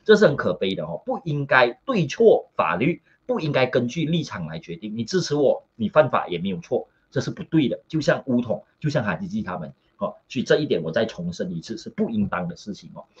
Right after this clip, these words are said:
所以因为反跳槽法还新，所以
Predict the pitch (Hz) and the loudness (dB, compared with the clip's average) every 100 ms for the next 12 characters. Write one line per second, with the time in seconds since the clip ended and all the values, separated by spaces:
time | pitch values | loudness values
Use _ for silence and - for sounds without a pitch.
0 | - - - 226 311 202 - _ _ - | -20 -4 8 10 10 6 -2 _ _ 2
1 | 233 285 240 208 - - 98 90 - 87 | 6 6 6 4 4 4 0 -2 -4 -6
2 | - 98 101 - _ _ - 180 262 247 | -6 -6 -6 -10 _ _ 6 10 10 10
3 | - | -4